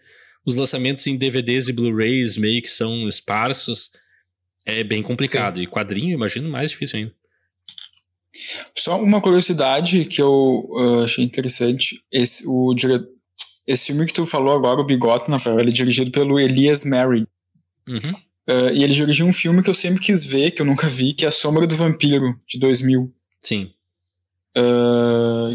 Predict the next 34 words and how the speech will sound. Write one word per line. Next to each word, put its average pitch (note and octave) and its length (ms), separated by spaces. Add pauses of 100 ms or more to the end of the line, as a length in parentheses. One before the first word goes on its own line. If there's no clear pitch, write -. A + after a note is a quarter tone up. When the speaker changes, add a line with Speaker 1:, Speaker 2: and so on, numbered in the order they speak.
Speaker 3:
tu - 80
che-, D3+ 160
tu C#3+ 140
chegou C#3+ 200
a D3+ 40
assistir? - 360 (160)
Speaker 1:
Não. G#2 260 (1160)
Speaker 3:
É E3 60
que, F#3 120
é F3+ 140
que F3+ 180 (420)
a C#3+ 60
premissa D#3 360
parece F3 240
interessante, F3 520
né? B2 140
Que C3+ 140
é, B2+ 60 (880)
durante C3 360
a, C#3 220
a - 20
filmagem C3 480
do C#3 100
Nosferatu, C3 800
o D3+ 140
Mu-, C#3 220
o C3 60
Murnau, C3+ 500
que A#2+ 60
é B2 40
o B2 40
diretor B2 400
do C3 100
filme, C#3+ 400